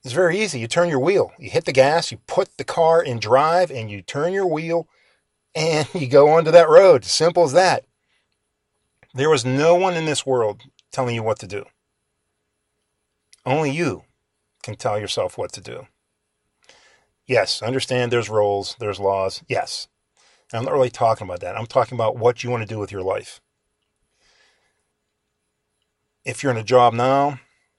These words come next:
if, um, you're in a circumstance you don't like, well, now's the time to do what? To make a decision to change that.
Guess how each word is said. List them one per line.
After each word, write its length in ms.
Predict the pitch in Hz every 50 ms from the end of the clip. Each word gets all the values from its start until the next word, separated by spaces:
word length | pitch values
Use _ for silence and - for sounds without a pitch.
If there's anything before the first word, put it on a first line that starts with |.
| _ _ _ _ _ _ _ _ _ _ _ - - _ -
if, 420 | - 123 113 110 104 - - - -
um, 420 | 110 101 98 101 104 95 95 92 _ _ _ _ _ _ _ _ _ _ _ _ _ _ _ _ -
you're 80 | 123 127
in 60 | 117
a 60 | 104
circumstance 720 | - - 135 127 120 120 110 - 123 120 117 110 - - -
you 80 | 117
don't 200 | 113 117 107 -
like, 380 | 101 104 107 127 143 139 - - _ _ _ _ _ _ _ _ _ _ - - _
well, 140 | - 110 104
now's 460 | 107 110 110 113 113 113 117 120 113
the 100 | 123 147
time 460 | - - 110 95 92 92 98 120 123 - _ _ _ _ _ _ _ _ _ _ _ _ _ -
to 400 | - 110 104 101 104 107 110 104
do 200 | - 120 120 117
what? 300 | 120 156 160 - - -
To 100 | - 104
make 220 | 101 101 101 -
a 20 | 120
decision 580 | 127 123 - - 101 101 98 110 117 120 117 - _ _ _ _ _ _ _ _
to 160 | - - 139
change 480 | 135 - - 135 131 151 196 220 - 139
that. 400 | 127 98 78 - - - -